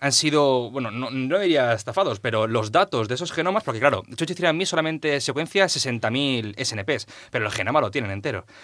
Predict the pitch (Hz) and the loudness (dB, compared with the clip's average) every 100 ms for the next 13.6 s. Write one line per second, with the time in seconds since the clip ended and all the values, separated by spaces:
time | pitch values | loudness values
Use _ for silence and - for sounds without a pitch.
0 | - - 127 147 165 170 202 214 220 151 | -10 -2 2 4 4 2 0 0 2 2
1 | 165 170 - 151 160 156 151 165 120 139 | 2 0 -2 0 2 0 2 2 2 -2
2 | 180 160 147 - 170 180 180 220 175 123 | -6 -8 -10 -4 -4 -2 0 0 0 0
3 | 147 160 123 104 139 104 95 - _ _ | -2 -2 -4 -2 -4 -6 -12 -18 _ _
4 | _ _ - - 131 160 165 196 208 185 | _ _ -20 -12 -2 2 2 2 2 2
5 | 165 160 160 175 185 185 143 127 127 135 | 2 2 2 0 0 2 0 0 0 2
6 | 143 139 123 139 160 127 117 101 98 92 | 4 2 2 0 2 0 0 -2 -6 -6
7 | - - _ - - - - 131 165 196 | -10 -20 _ -20 -20 -20 -6 4 6 6
8 | 185 196 - 120 104 95 120 170 170 170 | 6 2 -2 -4 -2 -2 -2 -4 -8 -2
9 | 170 151 131 196 220 147 - 120 107 165 | 0 0 -2 -2 -2 -4 -2 -2 0 0
10 | 202 170 185 220 139 127 147 - 180 107 | 0 0 -2 -2 -4 -2 -4 0 0 0
11 | 117 175 165 160 147 190 202 240 151 131 | -2 -2 -4 0 0 0 -4 -2 2 2
12 | 120 117 113 104 160 196 - - 127 117 | 2 -2 -4 0 0 0 -4 -10 -4 -2
13 | 110 104 101 101 98 98 | 0 -2 -4 -4 -6 -8